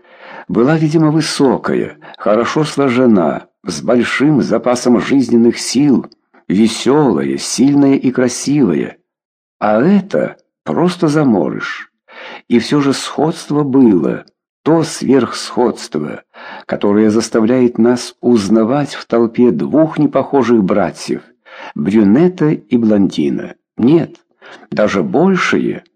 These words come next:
У них были совершенно одинаковые волосы, нос той же формы,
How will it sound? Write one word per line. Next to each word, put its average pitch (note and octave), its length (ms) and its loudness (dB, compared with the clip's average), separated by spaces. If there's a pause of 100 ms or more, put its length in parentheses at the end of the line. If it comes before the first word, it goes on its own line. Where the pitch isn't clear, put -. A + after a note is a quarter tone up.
(200)
У F2+ 140 -2
них G#2 240 2
были A#2 200 2
совершенно A#2 720 2
одинаковые A#2 840 2
волосы, A2+ 840 -2 (420)
нос E3 540 0
той D3 220 2
же A2+ 140 0
формы, C#2+ 640 -4